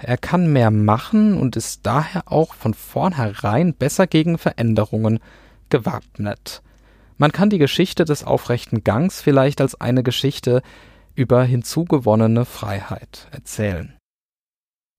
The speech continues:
So eröffnet der aufrechte Gang eine komplett neue Welt.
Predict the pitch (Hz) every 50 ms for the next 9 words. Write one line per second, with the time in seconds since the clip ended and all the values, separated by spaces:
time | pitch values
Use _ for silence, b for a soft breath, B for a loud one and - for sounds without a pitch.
0 | _ _ _ _ - - 135 123 120 107 101 92 113 120 - 196 202 - - 120
1 | - 113 135 - - 135 135 - - 123 - - 104 117 131 170 - b b b
2 | b b b b - 135 151 156 - 160 143 123 110 110 - - 110 107 117 113
3 | 107 101 104 101 - - - -